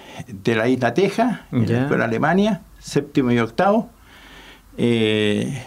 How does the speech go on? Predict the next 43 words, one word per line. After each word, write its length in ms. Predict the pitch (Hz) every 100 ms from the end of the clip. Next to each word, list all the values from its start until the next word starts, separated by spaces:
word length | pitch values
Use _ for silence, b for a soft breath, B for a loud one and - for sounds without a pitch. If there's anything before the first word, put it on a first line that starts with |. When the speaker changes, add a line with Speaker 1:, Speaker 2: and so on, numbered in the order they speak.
| -
Speaker 1:
donde 540 | 208 117 139 135 143
he 40 | 156
vivido 380 | 151 151 180 175
toda 160 | 170
la 100 | 175
vida. 300 | 175 220 214 165
Mi, 300 | 139 135 131
mis 260 | 131 135 117
abuelos 920 | 123 123 151 180 180 175 - - -
paterno 400 | 127 120 165 175
y 40 | 156
materno 400 | 139 165 160 151
eran 200 | 147 139
de 80 | 135
la 120 | 139
Isla 240 | 135 139
Teja, 340 | 160 160 196 165
así 200 | - 135
que 260 | 135 127 B B B B B B 127
nos 200 | 120 117
vinimos 580 | 117 135 139 143 139 123 B B -
con 160 | 117
mi 60 | 120
hermano 300 | 117 135 143
a 40 |
estudiar, 440 | - 135 165 202 180
y 100 | 151
después 520 | 135 120 107 - 139
de 100 | 131
haber 240 | 131 131
hecho 240 | 139 139 123
séptimo 400 | - - 143 135
y 40 |
octavo 280 | 127 151 147
me 220 | 135 131
entré 360 | 127 - - 143
al 280 | 131 123 127
Instituto 480 | 123 127 127 123 123
Comercial, 580 | 127 123 196 208 208
del 160 | 131 123
cual 200 | - 135
salí 260 | - 120 127
egresado 720 | 127 120 - 131 143 170